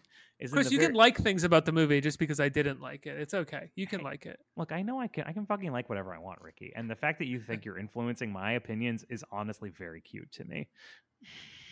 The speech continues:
Speaker 2: <laughs>
Speaker 1: Um, it, just the beginning, the opening sequence where we're getting Jeff Bridges as the shock jock. And we've been talking about Robin Williams, but, like, Jeff Bridges is the star of the movie, like, theoretically. Um,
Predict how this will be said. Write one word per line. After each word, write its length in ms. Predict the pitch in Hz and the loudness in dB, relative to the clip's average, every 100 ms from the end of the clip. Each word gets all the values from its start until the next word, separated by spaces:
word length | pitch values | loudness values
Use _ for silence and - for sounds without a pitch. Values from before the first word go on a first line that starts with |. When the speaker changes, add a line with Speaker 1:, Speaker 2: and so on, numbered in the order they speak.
| - | -16
Speaker 2:
<laughs> 40 | 220 - 247 - - 285 - _ _ _ - 180 - - 135 _ - | -14 -10 -10 -10 -8 -8 -10 _ _ _ -18 -16 -16 -20 -20 _ -6
Speaker 1:
Um, 680 | 143 139 131 131 131 131 127 - - | -2 0 0 0 -2 -6 -8 -12 -8
it, 80 | |
just 220 | 143 240 - | -2 -2 0
the 100 | 208 | 0
beginning, 440 | 185 156 151 123 | 2 2 2 2
the 100 | 127 | 2
opening 340 | 123 131 139 | 0 0 -2
sequence 420 | 123 135 113 123 107 | -2 -6 -4 -6 -4
where 140 | 110 | -6
we're 100 | 101 | -4
getting 240 | 104 104 | -4 -4
Jeff 260 | 98 101 - | -4 -6 -8
Bridges 380 | 95 92 101 92 | -12 -10 -10 -12
as 220 | 92 92 | -16 -16
the 120 | 101 | -14
shock 360 | - 101 85 - | -12 -10 -10 -10
jock. 260 | 92 80 - | -10 -10 -6
And 100 | 131 | -2
we've 200 | 147 143 139 | 0 -2 -2
been 160 | 147 240 | 0 0
talking 220 | 220 190 | 2 2
about 140 | 175 120 | 2 2
Robin 260 | 117 107 | 0 -2
Williams, 280 | 104 110 90 | -4 -4 -6
but, 120 | - 95 | -12 -8
like, 180 | 104 - | -8 -4
Jeff 200 | 147 139 | -4 -2
Bridges 340 | 151 131 110 | -2 -2 -4
is 140 | 101 90 | -6 -14
the 120 | 95 | -16
star 320 | - 107 95 | -8 -6 -6
of 80 | 90 | -6
the 80 | 87 | -10
movie, 460 | 90 87 - 85 | -12 -12 -14 -16
like, 200 | 87 85 _ | -14 -16 _
theoretically. 600 | - 87 87 87 90 92 98 _ - - _ _ _ | -14 -10 -10 -12 -14 -14 -14 _ -20 -20 _ _ _
Um, 460 | 135 120 104 104 95 | -8 -6 -6 -8 -12